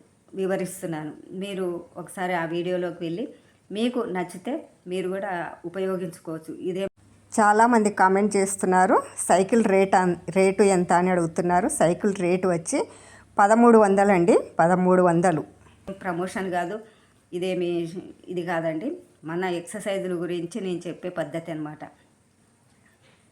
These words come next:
Speaker 1: ఇది సులువుగా ఉంది కాబట్టి ఎక్సర్సైజ్ మనం ఈజీగా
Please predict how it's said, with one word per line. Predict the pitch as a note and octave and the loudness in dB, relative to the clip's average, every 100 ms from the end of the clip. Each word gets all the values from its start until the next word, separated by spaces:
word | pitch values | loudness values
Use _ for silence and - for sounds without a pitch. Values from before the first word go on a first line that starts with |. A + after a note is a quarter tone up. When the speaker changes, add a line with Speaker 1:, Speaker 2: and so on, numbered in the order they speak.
| _ - | _ -14
Speaker 1:
ఇది | G#3 A3 G#3 G#3+ | -6 -4 -4 -6
సులువుగా | G3 G#3 G3+ A3+ A#3+ | -6 -6 -4 -2 0
ఉంది | A3 G#3+ F#3 G3+ | -2 -4 -6 -6
కాబట్టి | F#3 E3 E3+ G3+ | -6 -6 -8 -10
ఎక్సర్సైజ్ | A#3 F3 - F3+ F#3 F3+ F3+ F#3+ - _ _ _ - | -10 -10 -10 -8 -6 -6 -8 -14 -20 _ _ _ -10
మనం | E3+ E3+ E3 _ - | -6 -6 -8 _ -10
ఈజీగా | F#3+ G#3 G#3 G3+ G#3 F3+ | -8 -6 -4 -2 -2 -2